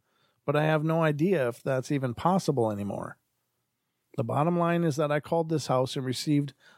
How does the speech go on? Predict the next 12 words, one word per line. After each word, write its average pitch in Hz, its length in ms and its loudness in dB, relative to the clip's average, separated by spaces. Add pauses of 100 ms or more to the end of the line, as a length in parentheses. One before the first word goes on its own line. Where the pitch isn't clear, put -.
(100)
a 156 80 -2
very 175 480 2
strange 156 480 0
sounding 143 380 2
person 147 340 2
on 131 100 2
the 131 120 2
other 131 200 2
end 131 140 2
of 123 80 -2
the 117 60 -2
line 117 500 -2